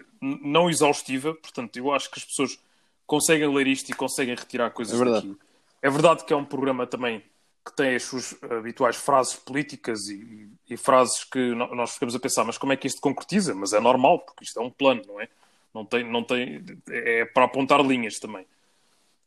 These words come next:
Speaker 1: Eh, bastante interessante foi o quadro dois, portanto, reconversão industrial e rein-, reindustrialização do país. Eh,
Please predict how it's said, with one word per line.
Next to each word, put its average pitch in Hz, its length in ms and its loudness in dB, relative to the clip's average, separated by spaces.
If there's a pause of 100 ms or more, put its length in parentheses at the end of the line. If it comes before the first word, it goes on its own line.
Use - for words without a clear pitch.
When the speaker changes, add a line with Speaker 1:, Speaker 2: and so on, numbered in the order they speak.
(120)
Speaker 1:
Eh, 131 120 -4
bastante 165 400 0
interessante 170 760 0
foi 170 200 0
o 160 80 0
quadro 170 400 4
dois, 165 340 0
portanto, - 380 -12
reconversão 135 600 -2
industrial 120 680 0 (800)
e 147 260 -2
rein-, 147 400 0
reindustrialização 156 920 0
do 160 80 -6
país. 151 520 0 (380)
Eh, 123 260 -8